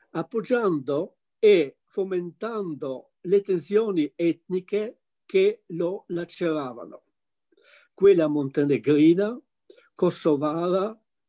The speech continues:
e macedone prima, poi quella croata. Su questa ostilità di fondo, impostata dai liberali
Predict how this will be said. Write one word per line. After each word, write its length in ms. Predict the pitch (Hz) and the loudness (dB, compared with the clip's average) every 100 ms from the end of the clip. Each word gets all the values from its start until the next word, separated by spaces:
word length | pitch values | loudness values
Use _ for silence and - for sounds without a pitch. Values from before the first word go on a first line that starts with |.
| _ | _
e 140 | - 185 | 2 2
macedone 800 | 165 147 - 202 180 147 135 139 | 2 -4 4 6 6 2 -6 -12
prima, 580 | - 151 143 139 170 214 - _ _ _ _ _ | -6 -2 -2 -6 -12 -14 -18 _ _ _ _ _
poi 400 | 175 190 208 _ | -4 -2 -2 _
quella 400 | - 165 165 160 | -4 -2 -2 -6
croata. 640 | - 170 135 - - - _ _ _ _ _ _ _ _ _ _ _ _ _ _ | -8 -8 -8 -14 -20 -20 _ _ _ _ _ _ _ _ _ _ _ _ _ _
Su 320 | _ - 220 | _ -10 -10
questa 760 | - 277 285 - - 226 185 - _ _ _ _ | -6 -4 -4 -6 -8 -6 -8 -12 _ _ _ _
ostilità 1000 | - 208 - - 185 165 147 214 233 - _ | -4 -4 -4 -6 0 0 0 -6 -6 -12 _
di 240 | - 151 175 | -16 -8 -8
fondo, 720 | - 170 135 123 117 104 - _ _ _ _ - _ _ _ - | 0 0 0 -6 -12 -14 -16 _ _ _ _ -20 _ _ _ -2
impostata 1160 | 240 220 208 180 - - 214 214 190 143 123 - _ _ _ _ | 0 2 2 0 -2 -2 0 0 -2 -6 -8 -10 _ _ _ _
dai 400 | 147 180 220 220 - | -2 2 2 0 0
liberali 880 | 170 143 160 185 214 180 135 127 | 0 2 0 -2 -2 -2 -2 -8